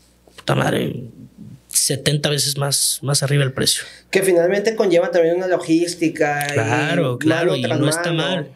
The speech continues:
Speaker 2: y la
Speaker 1: No está
Speaker 2: conexión.
Speaker 1: mal, claro, no
Speaker 2: Sí,
Speaker 1: está mal.
Speaker 2: porque también no nos podemos ir sobre el tema del comercializador, que es parte de la cadena, pues,
Speaker 1: Claro.
Speaker 2: que se han dado casos de comercializadores abusivos,
Speaker 1: Claro.
Speaker 2: que incluso se van y no pagan, o que,
Speaker 1: Claro.
Speaker 2: o que
Speaker 1: Sí, esos, esos
Speaker 2: no te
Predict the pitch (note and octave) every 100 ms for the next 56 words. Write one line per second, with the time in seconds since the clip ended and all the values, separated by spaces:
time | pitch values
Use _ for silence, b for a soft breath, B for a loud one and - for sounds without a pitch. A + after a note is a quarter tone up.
0 | - C#3+ C#3+ B2 A#2+ D3 D3+ D#3 D#3 C#3
1 | - - B2+ C3 C#3 G#2+ B2 - C3 C3+
2 | F3+ F3+ F3 F3 F#3 G#3+ A3 G#3+ F#3 F#3+
3 | F#3+ F#3+ F3+ G3+ F#3+ D#3+ C3+ D#3 F3+ F3
4 | F3 D#3+ C#3+ D3+ C3+ C3+ D3+ F3 - D3
5 | C#3 C3 E3 E3 F3+ F3 E3 C3 C3+ E3
6 | C3 B2 - B2 A#2+ A2+ - D#3 C#3 D#3+
7 | D#3+ F3 F#3 F3+ E3 E3+ F3+ D#3+ E3 D3
8 | C3+ C3 B2 B2+ D#3+ D#3 C3 B2+ C#3+ E3+
9 | D#3 - - A#2 B2+ D3 C#3+ D#3 F3 D#3+
10 | D3+ E3 D#3+ - C#3 E3 D3+ C#3+ C3 C3
11 | C3+ A2+ A#2 A#2 C3 C3 - C4+ C3 D#4
12 | D4 C#4 C#4 C4+ - A3+ D#3+ G3+